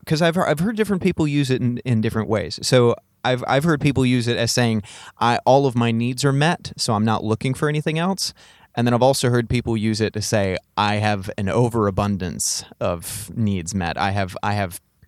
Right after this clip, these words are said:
I have too much time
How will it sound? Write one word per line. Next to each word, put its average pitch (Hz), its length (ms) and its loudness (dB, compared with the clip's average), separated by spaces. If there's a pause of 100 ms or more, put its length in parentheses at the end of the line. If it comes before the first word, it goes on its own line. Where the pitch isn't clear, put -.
(480)
I 107 80 -4
have 104 160 -4
too - 320 -2
much - 520 -2 (280)
time 131 440 0